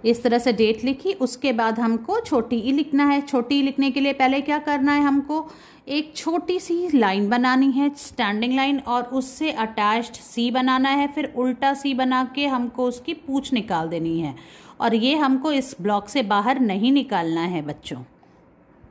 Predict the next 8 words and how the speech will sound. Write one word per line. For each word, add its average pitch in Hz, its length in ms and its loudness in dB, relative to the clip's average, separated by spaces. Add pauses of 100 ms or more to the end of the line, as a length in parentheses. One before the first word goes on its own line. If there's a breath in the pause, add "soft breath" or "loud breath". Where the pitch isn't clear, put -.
(260)
इस 233 240 0
तरह 196 200 2
से 196 180 -4
हमको 170 320 -4
लिखना 160 360 -10
है, 143 180 -12 (100)
देखो 196 340 -4
आप। - 140 -14